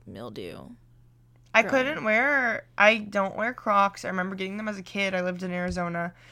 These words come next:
Speaker 2: It was so hot. My mom's friend had these Crocs that were lined with, like, the fuzzy stuff for the winter. It was
Speaker 1: Mm,
Speaker 2: like
Speaker 1: I had
Speaker 2: a
Speaker 1: a pair of those.
Speaker 2: It was so hot in there.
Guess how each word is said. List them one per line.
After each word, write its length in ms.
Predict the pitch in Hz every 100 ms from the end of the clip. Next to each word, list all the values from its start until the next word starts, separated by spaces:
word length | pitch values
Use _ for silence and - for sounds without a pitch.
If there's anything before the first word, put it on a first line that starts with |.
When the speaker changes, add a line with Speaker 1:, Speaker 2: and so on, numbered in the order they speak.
| - -
Speaker 2:
It 60 |
was 120 | 151 180
so 260 | - 190
hot. 420 | 202 180 175 175 - - - -
My 120 | - 190
mom's 420 | 185 190 220 -
friend 420 | - 185 190 208
had 340 | 220 196 185 175
these 220 | 180 -
Crocs 640 | - 180 175 208 - -
that 180 | 208 180
were 160 | 180 180
lined 500 | 185 180 185 190 190
with, 160 | 190 190
like, 160 | 190
the 60 | 180
fuzzy 380 | - 180 180 196
stuff 340 | - 208 208 -
for 100 | 185
the 100 | 180
winter. 540 | 175 175 220 233 233 - - - - - - _ - - - - _ - _
It 80 | 202
was 260 | 208 202 196
Speaker 1:
Mm, 40 |
Speaker 2:
like 140 | 247 196
Speaker 1:
I 20 |
had 120 | 196
Speaker 2:
a 20 |
Speaker 1:
a 20 | 180
pair 120 | 190
of 80 | 185
those. 300 | 180 185 - - - -
Speaker 2:
It 100 | 240
was 120 | 240
so 380 | - - 214 214
hot 340 | 208 208 294 370
in 180 | 226 202
there. 420 | 180 151 135 196